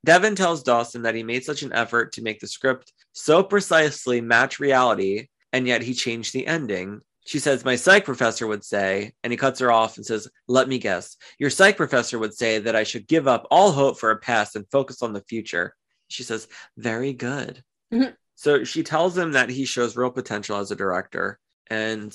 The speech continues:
Speaker 1: asks him if he wants to join them for dinner. And he says he just wants to be there.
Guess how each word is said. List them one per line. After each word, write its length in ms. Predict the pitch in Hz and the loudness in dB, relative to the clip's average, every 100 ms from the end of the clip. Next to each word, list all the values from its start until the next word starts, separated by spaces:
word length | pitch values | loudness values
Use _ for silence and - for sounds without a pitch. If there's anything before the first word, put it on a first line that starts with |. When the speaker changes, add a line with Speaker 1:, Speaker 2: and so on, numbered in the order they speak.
| - | -4
Speaker 1:
asks 400 | 117 120 - - | -2 -2 -6 -8
him 280 | 117 113 104 | -6 -6 -6
if 100 | 104 | -8
he 80 | 110 | -6
wants 220 | 127 127 | -6 -8
to 80 | 117 | -6
join 300 | 135 143 139 | -4 -2 -2
them 180 | 139 | -4
for 100 | 123 | -6
dinner. 380 | 117 165 160 151 | -6 -2 0 0
And 420 | 143 113 113 113 | -2 -4 -6 -8
he 120 | 110 110 | -12 -8
says 540 | 113 110 107 - - | -2 -2 -4 -10 -20
he 180 | _ 120 | _ -12
just 260 | 117 120 - | -6 -8 -6
wants 240 | 104 98 | -10 -10
to 60 | 104 | -10
be 100 | 98 | -8
there. 420 | 90 87 90 95 | -6 -4 -4 -6